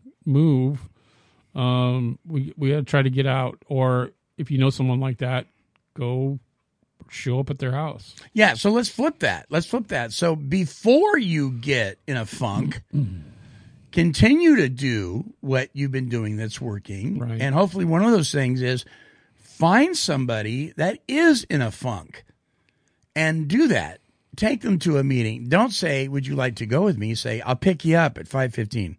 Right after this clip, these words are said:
Speaker 1: Right.
Speaker 2: "I'm just gonna be there.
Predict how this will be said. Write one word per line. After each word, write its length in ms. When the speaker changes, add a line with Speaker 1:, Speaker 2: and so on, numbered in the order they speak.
Speaker 1:
Right. 300
Speaker 2:
"I'm 120
just 160
gonna 120
be 160
there. 260